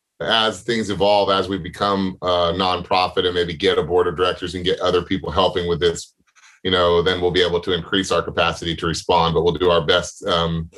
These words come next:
as this is still developing, we'll do our best to respond to any questions and add links for, um, free resources that we vet and that are free resources that help promote equity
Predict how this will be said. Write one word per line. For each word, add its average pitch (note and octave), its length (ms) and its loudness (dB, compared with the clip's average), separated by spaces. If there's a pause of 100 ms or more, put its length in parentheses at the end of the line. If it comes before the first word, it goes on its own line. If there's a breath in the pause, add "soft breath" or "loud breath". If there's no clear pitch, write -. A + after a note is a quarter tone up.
(340 soft breath)
as G2+ 220 2
this F#2+ 140 -4
is F2 100 -6
still F#2+ 220 4
developing, F2 540 0
we'll F2+ 100 0
do G2 140 4
our F#2 80 2
best G2 240 0
to G2 80 -4
respond G2 400 0
to G2 60 2
any F#2+ 120 -2
questions A2+ 560 0
and G2 120 -2
add G2 320 0
links G2 480 -4 (440 soft breath)
for, G2 160 4
um, F2 280 -2
free G#2 220 0
resources G2 600 2
that G2 180 2
we F#2+ 80 -2
vet G2+ 400 2 (360)
and F#2+ 140 -2
that F#2+ 180 0
are F#2 300 0 (160)
free A2+ 220 0
resources F#2+ 600 0
that F#2 180 0
help F#2 280 0
promote F#2 340 0
equity E2 480 -4